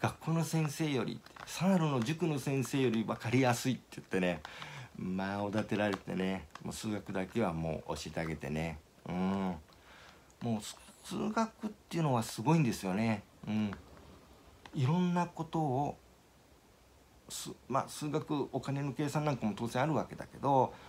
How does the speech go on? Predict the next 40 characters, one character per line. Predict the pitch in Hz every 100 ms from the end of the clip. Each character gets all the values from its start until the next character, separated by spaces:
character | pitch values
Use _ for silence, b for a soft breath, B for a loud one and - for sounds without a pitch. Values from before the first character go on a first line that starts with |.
| B B -
難 | 98 78 87 -
し | - 147 175
い | 165
数 | - 151
学 | 143 135 151
を | 139
覚 | 151
え | 151
て | - 127
何 | 151
か | 156 135
に | 117
役 | 117 170
に |
立 | 160 170
つ | 143
の | 131
っ | - - -
て | 110
い |
う |
の | 98 92 - -
あ |
る | 165
か | - 95
も |
し | 90 110
れ |
な | 110 113
い |
け | 92
ど、 | - 113 113 - B B B B B - -
実 | 131
際 | 165 156
社 | 160
会 | 185 156
に | 120
出 | 120
て | -
か | -